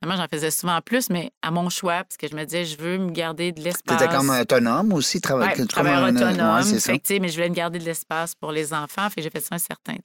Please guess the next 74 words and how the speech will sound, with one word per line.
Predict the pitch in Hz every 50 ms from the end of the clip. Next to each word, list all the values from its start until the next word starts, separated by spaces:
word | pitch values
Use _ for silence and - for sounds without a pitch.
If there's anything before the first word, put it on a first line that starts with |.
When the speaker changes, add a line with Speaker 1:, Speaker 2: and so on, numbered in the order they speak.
| -
Speaker 1:
temps. | - 98 101
Euh, | 104 - - - - - - - - - _ - -
à | 156 156 160
un | 160
moment | 151 156 160
donné, | 151 160 165 175 180 185 185 175
euh, | 165
je | 151 151
me | 160
disais, « | 151 147 170 175
Je | 160
voulais | 160 160 160
faire | - - 170
le | 175 160
tour | - - 175 175
du | 160 160
monde. | 160 160 170 185 185
OK, | 160 143 -
je | 180 180
ferai | 175 - -
pas | 139 - 170
le | 156
tour | - - 165 165
du | 156 147
monde, | 147 156 156 160 170 165
euh, | 147 143
peut-être | - - 147 - - 160 165 - -
avec | 156 143 - -
deux | 160 135 151 156 147 151
enfants, | 151 143 135 - - 165 165 165
tout | -
ça. | - - - 165 170 170
Je | 160
voulais | 151 143
pas | - - 156
les | 160
sortir | 156 - 151 - - 160 151
de |
l'école. | 147 143 - - 156 165
Je | -
ferais | - 165 160
que | - 170
le | 156
milieu, | 156 160 147 139 151 151
les | 160 151
grands-parents, | 147 143 156 - - 165 - 147 147
les | 156 160 160 151
gens | 156 170 165
autour | 156 - - 180 170
est | 165 147 -
important | 151 - - - _ - 156 156
pour | - - 147
eux | 151 - -
Speaker 2:
Ben | 156 85 85
Speaker 1:
autres | 85 98
Speaker 2:
oui, | 110 117
Speaker 1:
aussi. » | 113 - - 117
Speaker 2:
ben | - 95
oui. | 98 110 113 - - - - - - - - _ _ -
Speaker 1:
Euh, | 156 156 156 156 156 156
mais | 156 156 156 156
j'ai | 151 151 151
déjà, | 143 151 147 185 190 185
j'ai | 170 160 160 151 139
je | 139 147
me | 147
suis | - - 147
levée | 156 180
un |
matin, | 180 165 151 - 180
puis | 180 165
j'ai | 160 170
dit, « | - -
OK, | 156